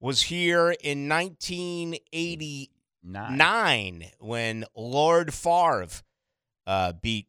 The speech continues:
Speaker 1: Florida State on opening day. It was arguably the hottest football game, uh, that has ever been played right here in Jacksonville. So a non-conference matchup number two, Florida State will get them at home on September ninth.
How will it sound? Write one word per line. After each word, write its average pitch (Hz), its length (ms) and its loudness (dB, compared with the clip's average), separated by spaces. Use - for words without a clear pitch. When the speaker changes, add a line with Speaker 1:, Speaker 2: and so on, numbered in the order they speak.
Speaker 1:
Florida 120 420 2
State 117 420 2
on 107 160 0
opening 113 380 -4
day. 117 340 0
It 104 80 -8
was 101 200 -6
arguably 117 460 -2
the 98 80 -6
hottest - 420 0
football 110 420 0
game, 95 320 -8
uh, 90 240 -6
that 95 140 -6
has 95 120 -6
ever 110 180 -2
been 95 180 -12
played 104 360 -2
right 95 240 -4
here 92 220 -8
in 92 240 -12
Jacksonville. 107 640 -4
So 131 180 2
a 127 60 2
non-conference 185 720 2
matchup 151 460 0
number 131 200 -4
two, 185 420 -2
Florida 165 340 2
State 156 200 0
will 147 100 -6
get 139 180 -2
them 131 180 0
at 123 100 -4
home 127 360 -2
on 120 140 2
September 120 480 0
ninth. 143 400 4